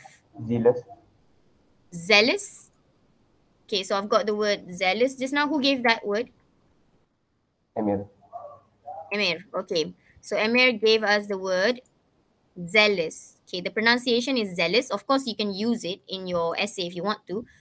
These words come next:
Speaker 2: So having a lot of, um, passion for something. Okay, so if you say that a person has a lot of passion for cinemas,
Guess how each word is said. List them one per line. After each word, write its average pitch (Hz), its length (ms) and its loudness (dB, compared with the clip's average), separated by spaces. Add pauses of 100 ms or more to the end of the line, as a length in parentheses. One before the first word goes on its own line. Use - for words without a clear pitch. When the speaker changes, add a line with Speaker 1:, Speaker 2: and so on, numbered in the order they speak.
Speaker 2:
So 220 340 2
having 240 500 4
a 196 100 -2
lot 202 600 4
of, 202 100 -4 (160)
um, 180 920 0 (320)
passion 208 440 0
for 175 140 -10
something. 165 520 -14 (960)
Okay, 175 240 -6 (160)
so 214 340 2
if 214 140 0
you 240 140 0
say 262 220 4
that 202 180 4
a 202 80 -2
person 233 300 0
has 208 180 0
a 208 40 -2
lot 202 120 4
of 202 160 -4
passion 208 380 2
for 180 180 -2
cinemas, 202 680 -2